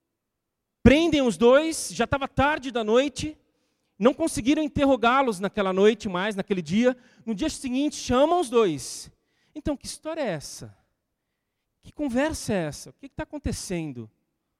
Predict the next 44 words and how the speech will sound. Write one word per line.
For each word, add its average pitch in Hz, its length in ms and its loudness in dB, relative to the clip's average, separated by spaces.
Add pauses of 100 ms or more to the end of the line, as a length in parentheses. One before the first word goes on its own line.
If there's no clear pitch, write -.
(380)
O - 40 -20
que - 100 -20
tá 208 80 -14
acontecendo 202 460 -10
é - 20 -8
o 185 40 -10
seguinte, 151 680 -14 (580)
é 143 40 -12
que - 100 -6
aconteceu 156 540 -8
isso, 208 360 -4
nós 156 200 -8
fizemos, 170 500 -6
ele 165 140 -10
pediu 156 260 -6
para 170 140 -8
que - 80 -18
nós 156 160 -10
dessemos 147 360 -10
algo, 190 480 -10
algo, 196 400 -4 (220)
nós 160 180 -6
demos 202 220 -4
aquilo 190 220 -8
que 190 80 -12
nós 151 160 -8
tínhamos, 214 580 -10 (800)
e 185 100 -4
começaram 214 400 -6
a - 20 -4
dizer 185 260 -6
que - 60 -20
fomos 180 280 -8
nós, 208 200 -4
mas 208 160 -6
não 226 120 -4
fomos 220 360 -6
nós. 190 520 -8 (560)
Quem 240 100 2
fez 214 240 -6
isso 240 180 -8
foi 233 200 -4
Jesus, 214 520 -4
aquele 233 840 4